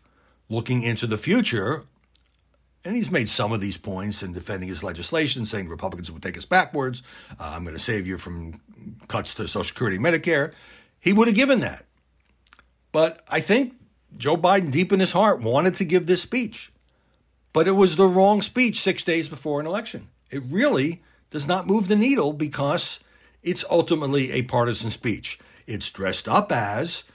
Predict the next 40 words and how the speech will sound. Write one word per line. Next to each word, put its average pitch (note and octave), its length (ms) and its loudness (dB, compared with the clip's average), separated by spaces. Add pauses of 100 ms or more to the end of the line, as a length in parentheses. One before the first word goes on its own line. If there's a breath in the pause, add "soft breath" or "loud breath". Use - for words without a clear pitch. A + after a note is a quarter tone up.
(220 soft breath)
you A#2 140 -2
know, A#2+ 500 0
we G#2 160 0
all G#3 300 6
have G3+ 180 4
to G#3 80 0
do G#3+ 180 4
our G#3+ 140 4
part. A#3+ 300 4
Every G3+ 260 -2
generation A#3 640 -2
has G2 240 -8
to G2 80 -12
save F#2+ 320 -6
democracy, F2 540 -8
has - 160 -8
to - 80 -10
vote A2+ 280 -2
for G2 120 -10
democracy, E2+ 500 -10
has D#2 120 -14
to - 100 -12
turn C3+ 240 -2
out A#2+ 160 0
for A2+ 80 -8
democracy. G2+ 600 -8 (760 soft breath)
But - 280 2 (500)
you C#3+ 140 -2
didn't A3+ 200 4
have A3 200 4
to D3 260 -4
scratch G3+ 420 0
very G3 180 4
much G3 220 0
beneath F#3+ 260 2
the D3 80 -4
surface B3 500 2 (400 soft breath)
to E3+ 120 0
realize D#3+ 580 4 (400 soft breath)
that C#3+ 460 0